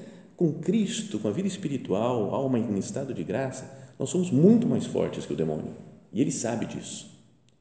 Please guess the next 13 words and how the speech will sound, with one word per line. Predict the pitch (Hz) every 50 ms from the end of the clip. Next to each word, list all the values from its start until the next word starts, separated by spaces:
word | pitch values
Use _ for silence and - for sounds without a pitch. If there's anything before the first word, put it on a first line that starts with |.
| _ -
Agora, | - 110 120 123
tem | 120 139
uma | 160 208 240 240 233
arma | 196 175 151 123 110 98 92 87 87 85
do | 82 78
demônio | 78 76 78 78 78 80 80
que | - 87
é |
perigosíssima. | 80 - 80 80 82 82 76 - - 82 80 - - - 53 50 50 50 - - - - - - _ _ _ _ _ _ _ _
Chama-se | - - 95 95 95 92 98 - - 90 87 - - - - - - - - - _
tentação. | - 107 120 127 123 - - - 120 117 - - - - - - 65 65 - - - - - - - - - _ _ _ _ -
Essa | - 123 139 - 202 196 202 - - - - - 131 117
daí | 120 110 101 90 90 92 104 110 135 170 196 220 262 - - - - - - -